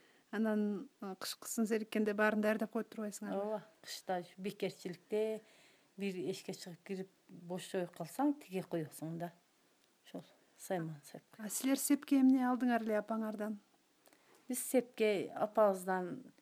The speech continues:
Speaker 2: мебель, кол эмгек.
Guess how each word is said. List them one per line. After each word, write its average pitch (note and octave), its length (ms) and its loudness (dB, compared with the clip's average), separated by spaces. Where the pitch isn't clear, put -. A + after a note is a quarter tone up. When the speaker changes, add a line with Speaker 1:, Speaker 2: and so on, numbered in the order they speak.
Speaker 2:
мебель, A#3 960 10
кол C#4 240 12
эмгек. G#3+ 800 8